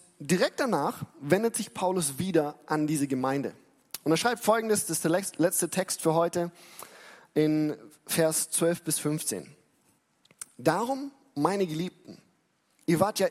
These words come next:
immer gehorsam, nicht nur in meiner Gegenwart, sondern noch viel mehr in meiner Abwesenheit. Wirkt mit Furcht und Zittern euer Heil. Denn Gott ist es, der in euch das Wollen und das Vollbringen bewirkt zu seinem Wohlgefallen.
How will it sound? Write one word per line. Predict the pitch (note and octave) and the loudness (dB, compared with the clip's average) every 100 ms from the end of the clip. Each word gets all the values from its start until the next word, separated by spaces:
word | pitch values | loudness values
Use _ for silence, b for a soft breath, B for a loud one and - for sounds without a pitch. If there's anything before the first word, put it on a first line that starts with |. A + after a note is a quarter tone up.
| - | 0
immer | C#4 | -2
gehorsam, | A#3 A3 G#3+ G3+ E3 D#3 D#3+ B B | 0 0 2 0 0 -2 -4 B B
nicht | C3+ F3+ C#4+ - - | -2 0 -2 -4 -2
nur | A#3 A3 | 0 0
in | D#3 E3 | -2 -2
meiner | E3+ E3 | 0 0
Gegenwart, | D3+ E3+ G#3 G#3 F#3+ F#3+ | -2 -4 -4 -2 -2 -2
sondern | - D#3+ D3 | -4 -2 0
noch | D3+ - | -2 -4
viel | - A3 G#3+ | -6 -4 -2
mehr | G3 E3+ D#3 D#3 B B | 0 2 0 -2 B B
in | D#3+ | 0
meiner | D3+ D3+ D3 | 2 0 -2
Abwesenheit. | D#3+ - C#3+ A#2 A2+ G#2+ - - _ _ - - | -4 -4 -4 -4 -10 -14 -16 -20 _ _ -20 -2
Wirkt | D3 A#3+ - - B B | 0 0 -2 -14 B B
mit | C#3 - | -6 -4
Furcht | - G#3 A3+ - - | -4 -2 -2 -4 -4
und | D#3 | -2
Zittern | - G3+ D3 B2+ C3 - | 0 -2 -2 -4 -6 -4
euer | D3+ C#3 C#3 D#3+ | -2 0 -2 -6
Heil. | C3 G#2 _ _ _ _ _ B B B | -10 -12 _ _ _ _ _ B B B
Denn | D#3 E3 | 2 4
Gott | G#3+ - | 2 0
ist | F3 C#3+ | -2 0
es, | E3 - | -2 -2
der | D3 | -2
in | E3 F#3+ | 0 0
euch | G3 G#3+ | 0 -2
das | C#3 B2 | -6 -2
Wollen | C#3 E3+ G#3 | 0 0 -2
und | E3 | -4
das | D3+ C3+ | -4 -2
Vollbringen | - C3 D3 F#3+ G3+ | -2 -2 -2 -2 -2
bewirkt | E3+ C#3+ D#3 D#3 - B B | -2 0 0 -2 -6 B B
zu | - C3+ | -6 -2
seinem | C3+ C#3 C#3+ A#2+ | -2 -2 -2 -2
Wohlgefallen. | C#3 C#3 C3+ C3 G#2 G2 | 0 0 -2 -6 -8 -12